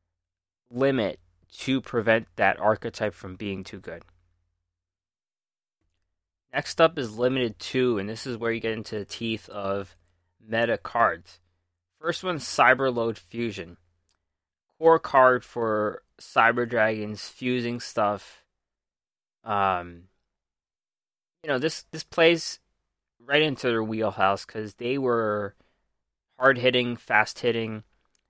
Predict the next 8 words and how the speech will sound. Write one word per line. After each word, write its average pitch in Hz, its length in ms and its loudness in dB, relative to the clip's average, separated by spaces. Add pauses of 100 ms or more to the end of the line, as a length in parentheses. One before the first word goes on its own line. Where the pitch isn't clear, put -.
(560)
uh, 107 140 -2
Chimera 123 460 4
Tech 123 320 -4
over 117 260 -2
Dragon 107 460 0
for 98 160 -10
sure. 117 500 -2 (680)
Um, 87 520 -8